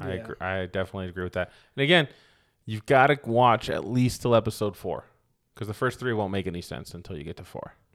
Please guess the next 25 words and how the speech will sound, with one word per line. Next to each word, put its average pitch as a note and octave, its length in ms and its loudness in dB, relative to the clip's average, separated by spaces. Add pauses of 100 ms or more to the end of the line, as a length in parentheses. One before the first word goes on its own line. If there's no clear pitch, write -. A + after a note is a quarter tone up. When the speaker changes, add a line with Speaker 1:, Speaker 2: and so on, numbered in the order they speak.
Speaker 2:
Gotcha. A2 360 -16 (600)
I'll G#3 100 -12
keep E3 220 -16
that B2 120 -12
in G2+ 120 -20
mind G2+ 140 -20
Speaker 1:
That's G#2 160 -6
Speaker 2:
then. - 60 -18
Speaker 1:
the - 40 -14
key. - 280 -16 (260)
Speaker 2:
We'll B2+ 160 -14
see. A2+ 260 -18 (680)
Speaker 1:
So, G#2 500 4 (840)
let's C#3+ 240 -2
talk C#3+ 320 4
a A#2+ 60 0
moment A2 840 0 (800)
about A2+ 320 -2
this B2 200 -8 (140)
fine C3+ 460 -4
whiskey G#2+ 400 -4
that E2 160 -10
we F2 100 -10
have E2+ 260 -8
here. E2+ 280 -12